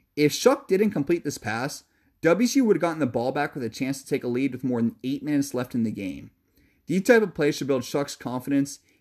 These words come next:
and the team's belief in their quarterback alike. Bottom line,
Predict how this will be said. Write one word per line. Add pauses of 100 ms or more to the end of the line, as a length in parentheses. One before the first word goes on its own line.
(140)
and
the
team's
belief
in
their
quarterback
alike. (460)
Bottom
line,